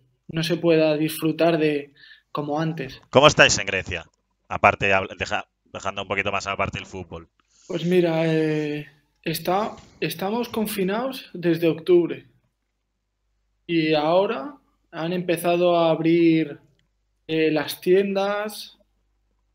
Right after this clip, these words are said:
Speaker 1: pero restaurantes, todo cerrado desde octubre.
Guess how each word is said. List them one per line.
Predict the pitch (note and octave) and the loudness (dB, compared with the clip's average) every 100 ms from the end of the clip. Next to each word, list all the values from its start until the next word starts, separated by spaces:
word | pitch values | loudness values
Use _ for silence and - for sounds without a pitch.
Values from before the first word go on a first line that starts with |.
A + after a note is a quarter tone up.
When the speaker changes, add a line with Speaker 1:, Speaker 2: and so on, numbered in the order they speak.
| _ - | _ -12
Speaker 1:
pero | - E3 D#3+ | -2 2 2
restaurantes, | D#3+ E3 D#3 D#3+ D#3 D#3+ F3+ F#3+ F#3+ F#3+ F#3 F#3 F3+ - _ | 2 0 0 0 2 2 2 0 0 2 4 2 0 -8 _
todo | - F#3 G3+ | 0 2 2
cerrado | G3 F#3 E3 F3+ G3+ G#3 | 0 -2 0 0 2 2
desde | G3 D#3+ E3+ D#3+ D#3 | 2 0 0 2 2
octubre. | D3+ D3+ - D#3+ C#3+ B2+ | -2 -4 -4 -4 -4 -12